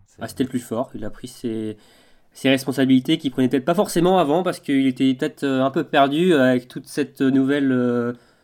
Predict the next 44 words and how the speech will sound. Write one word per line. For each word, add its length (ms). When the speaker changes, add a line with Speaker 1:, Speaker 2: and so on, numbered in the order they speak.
Speaker 2:
concurrence, 800
adversité 540
qui 340
s'offre, 300
enfin, 680
qui 160
vient 140
vers 180
lui, 160
là, 260
euh, 300
ses 180
coéquipiers, 800
euh, 260
c'est 120
peut-être 120
pas 80
forcément 320
ça 140
qu'il 140
attendait, 400
euh, 200
de 80
cette 240
saison, 480
euh, 440
un 80
peu 120
orphelin 460
de, 160
de 180
Martin. 300
Et 100
d'ailleurs, 320
euh, 160
il 100
en 60
parle 320
encore 320
dans 100
son 540
interview 360
d'après-course, 880
euh, 240